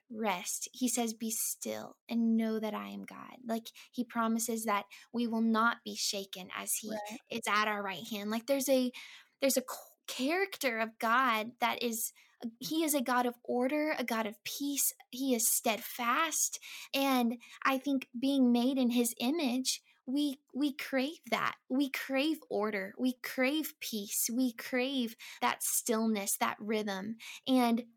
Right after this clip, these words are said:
Speaker 1: I love how you were talking about how there's beauty in change. There's
Speaker 2: Mm-hmm.
Speaker 1: beauty in differentness, because I think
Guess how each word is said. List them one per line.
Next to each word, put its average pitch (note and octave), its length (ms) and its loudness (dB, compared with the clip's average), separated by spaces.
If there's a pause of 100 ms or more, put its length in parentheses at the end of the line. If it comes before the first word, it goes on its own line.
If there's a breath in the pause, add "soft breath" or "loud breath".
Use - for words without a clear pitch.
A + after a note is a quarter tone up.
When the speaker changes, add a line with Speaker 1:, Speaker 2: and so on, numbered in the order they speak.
(120)
Speaker 1:
I C4+ 100 2
love B3+ 400 4
how B3+ 160 2
you A3+ 160 -2
were A3 100 0
talking A3+ 440 0
about G#3+ 160 0
how A#3 160 2
there's G#3+ 240 -2
beauty A#3 600 0
in G#3+ 220 2
change. F#3+ 760 -6 (300 loud breath)
There's A#3+ 220 4
Speaker 2:
Mm-hmm. - 0 -
Speaker 1:
beauty A#3+ 420 0
in A3 260 2
differentness, C4+ 680 0
because A#3+ 260 -4
I A#3 140 -2
think A#3 320 -2